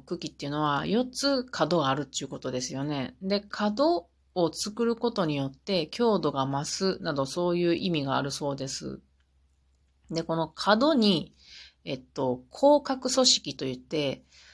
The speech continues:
厚く可動する組織があって、これによってさらに強くなっているみたいな。で、イネ科やっ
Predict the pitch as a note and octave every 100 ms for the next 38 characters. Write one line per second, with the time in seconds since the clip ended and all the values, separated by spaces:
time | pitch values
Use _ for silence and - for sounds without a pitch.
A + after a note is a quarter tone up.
0 | - _ - F3 G3+ A#3 C4+ - D#3 -
1 | D#3+ F3+ C#3+ - D3 C#3+ E3 D3+ - C3+
2 | C3+ C#3 - E3 D3+ A3 A#3 A#3 G#3+ G#3
3 | C#3 F3+ D3 D3 - D3 B2+ B2+ B2 -
4 | C3 C3 C3 B2+ A#2 - - _ _ _
5 | _ - - - - - _ _ _ A3
6 | A3+ A3 A3 G#3+ G#3+ G#3 G#3 G3+ G3 G3
7 | G3+ - _ _ - A#3+ B3 C4 B3+ -
8 | C4 C4+ C#4 D#4+ E4+